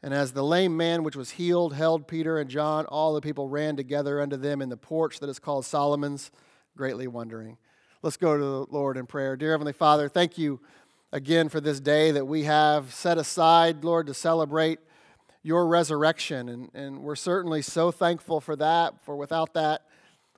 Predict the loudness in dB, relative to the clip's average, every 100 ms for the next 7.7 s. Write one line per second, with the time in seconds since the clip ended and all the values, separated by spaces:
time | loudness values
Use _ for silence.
0 | _ -8 -6 -6 -6 -6 -6 -6 -6 -4
1 | -6 -6 -8 -8 -6 -6 -6 -10 -12 -20
2 | -20 -20 -20 -18 -18 -16 -16 -14 -2 0
3 | 0 0 0 0 -2 -6 -6 _ _ _
4 | -10 0 6 8 6 4 0 -2 0 2
5 | 2 0 -4 -2 -2 -4 -6 -6 -6 -10
6 | -14 -18 -18 -18 -16 -10 -8 -6 -8 -10
7 | -8 -6 -6 -6 -10 -10 -12